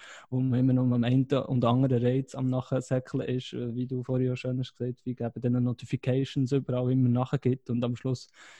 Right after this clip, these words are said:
äh, zwanzig Stunden am Tag aktiv ist gewesen, aber gar nicht wirklich hat erreicht und gar nicht, äh, gar nicht produktiv ist gewesen und gar nicht, äh, Quality Time hat ver-, verbracht mit, mit seinen Mitmenschen und einfach irgendwie, ja,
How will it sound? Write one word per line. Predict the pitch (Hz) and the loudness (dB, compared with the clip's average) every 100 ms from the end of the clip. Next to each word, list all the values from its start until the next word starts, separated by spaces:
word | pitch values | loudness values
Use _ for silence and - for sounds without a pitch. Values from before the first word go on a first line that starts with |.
| - _ - | -20 _ -6
äh, | 117 113 - | -4 -4 -6
zwanzig | - 127 131 - | -2 0 0 -2
Stunden | 135 127 | 0 2
am | 120 | 2
Tag | 123 123 - | 2 2 0
aktiv | 120 - 143 131 | -4 0 -2 0
ist | 139 - | -4 -4
gewesen, | - 127 | 0 2
aber | 120 - | 2 -2
gar | - 120 | -2 0
nicht | 123 123 | 2 0
wirklich | 120 127 - | -2 -4 -2
hat | 120 | -2
erreicht | 120 123 123 - | 0 0 -2 -8
und | |
gar | - 117 | -6 -4
nicht, | 120 123 | -4 -6
äh, | - - - 113 | -8 -10 -10 -8
gar | 117 | -4
nicht | 117 113 | -6 -2
produktiv | 151 156 - 139 | -2 -2 -4 -4
ist | 135 | -6
gewesen | - 135 120 | -4 -2 -2
und | |
gar | 113 120 | 0 0
nicht, | 123 120 110 | 0 -2 -2
äh, | 113 117 | 0 -2
Quality | - 131 127 120 | -2 -2 -2 -6
Time | - 120 120 | -4 -2 0
hat | 117 _ _ | -4 _ _
ver-, | 110 113 | -8 -8
verbracht | - 127 123 117 117 - | -10 -8 -2 0 -2 -4
mit, | 120 120 120 - | -2 0 -2 -2
mit | 120 | -8
seinen | - 120 117 113 - - - | -4 -2 0 -2 -8 -20 -6
Mitmenschen | - 151 151 135 131 139 139 | -2 0 2 2 2 -2 -4
und | 147 123 | -4 -2
einfach | 123 120 117 | -2 -2 -4
irgendwie, | 120 120 113 120 120 | -2 -2 -2 -2 -2
ja, | 113 104 | -2 -6